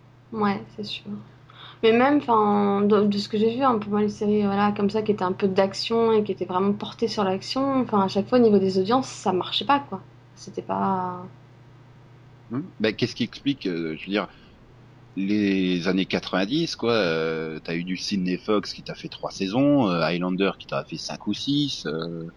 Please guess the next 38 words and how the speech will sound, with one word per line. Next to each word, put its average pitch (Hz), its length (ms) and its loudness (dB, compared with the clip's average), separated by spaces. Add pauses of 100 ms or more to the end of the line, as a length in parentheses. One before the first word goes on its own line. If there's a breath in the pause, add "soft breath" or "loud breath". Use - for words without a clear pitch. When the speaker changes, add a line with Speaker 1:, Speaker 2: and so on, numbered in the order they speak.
(400)
Speaker 2:
Alerta 85 300 -2
Malibu 85 340 0
qui 87 140 -8
en 78 60 -6
a 73 60 -6
fait, 78 300 -2
euh, 71 880 -6
neuf, 104 560 -2
plus - 220 -4
les 82 80 0
deux 82 120 -2
d'Hawaï. 110 640 2 (680)
Enfin, 78 120 -4
je 78 100 -8
veux 82 60 -2
dire, 92 220 0
euh, 76 240 -6 (400)
ça - 240 -6
tenait 98 220 2
bien 214 200 0
dans 202 100 2
les 117 140 2
années 117 160 0
quatre-vingt-dix. 113 500 -6 (300 loud breath)
C'est 120 140 2
un 113 100 2
genre 120 240 0
typique 123 380 -2
des 113 180 0
années 104 160 0
quatre-vingt-dix 107 640 -4
qui - 80 -6
peut 92 160 -6
plus 104 160 -4
être 98 80 -4
fait - 120 -6
aujourd'hui, 190 540 -2
ou ? 120 440 0